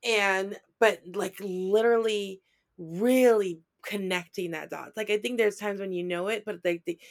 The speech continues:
like, this is co-, and this is such a s-, such a thing for me. It's consistent. Like, I'm consistently do this.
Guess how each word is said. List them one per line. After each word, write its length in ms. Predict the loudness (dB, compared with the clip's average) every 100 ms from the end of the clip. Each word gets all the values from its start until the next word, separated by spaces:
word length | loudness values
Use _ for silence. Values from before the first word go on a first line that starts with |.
| -20 -10 -2
like, 220 | -2 -2
this 640 | 0 8 10 8 4 -6 -4
is 460 | 0 2 0 -2 -14
co-, 280 | -10 -8 -4
and 240 | -4 -4 -8 -4
this 280 | -4 -4 -6
is 260 | -6 -6 -8
such 340 | -6 -6 -4
a 40 | -6
s-, 280 | -6 -16 -20 _ _ _ _ _ _ _
such 420 | -4 2 2 2
a 100 | -6 -6 -2
thing 520 | 0 0 -4 -8 -12 _ _ _ _ _ _ _ _
for 340 | -20 0 2 2
me. 460 | -2 -4 -4 -6 -8
It's 420 | -10 -12 -14 -14
consistent. 760 | -12 -14 -14 -16 -14 -14 -14
Like, 140 | -14 -8
I'm 140 | -8 -10
consistently 760 | -16 -10 -10 -8 -8 -8 -10
do 260 | -8 -8 -6
this. 320 | -6 -10 -14